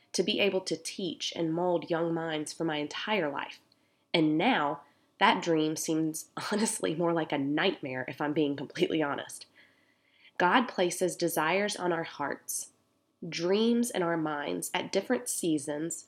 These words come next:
for different reasons. What is it you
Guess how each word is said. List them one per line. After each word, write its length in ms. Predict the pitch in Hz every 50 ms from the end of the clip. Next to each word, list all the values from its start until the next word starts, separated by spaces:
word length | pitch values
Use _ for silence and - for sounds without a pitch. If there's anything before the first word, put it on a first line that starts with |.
| _ _
for 140 | - - 185
different 420 | 160 - 160 156 - - 147 147 - _ _ _ _ _ -
reasons. 640 | - 165 185 190 160 - - - 65 - - - - _ _ _ _ _ _ _ _ _ _ _ _ _ _ _ _ _ _ -
What 180 | 190 208 262
is 160 | 302 311 294
it 240 | 269 240 208 - - _ _ _ - -
you 500 | 165 156 165 185 214 226 233 233 226